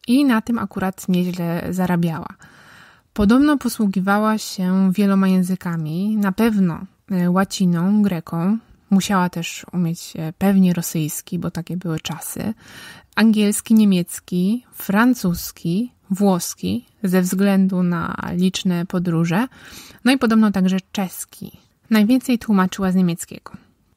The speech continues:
Jak widzicie, jest tego wszystkiego naprawdę dużo. I wydaje mi się, że chyba po prostu Konopnicka lubiła pisać.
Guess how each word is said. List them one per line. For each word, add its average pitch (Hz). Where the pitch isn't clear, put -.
Jak 285
widzicie, 190
jest 208
tego 208
wszystkiego 190
naprawdę 214
dużo. 233
I 214
wydaje 220
mi 233
się, 226
że 202
chyba 285
po 247
prostu 220
Konopnicka 196
lubiła 185
pisać. -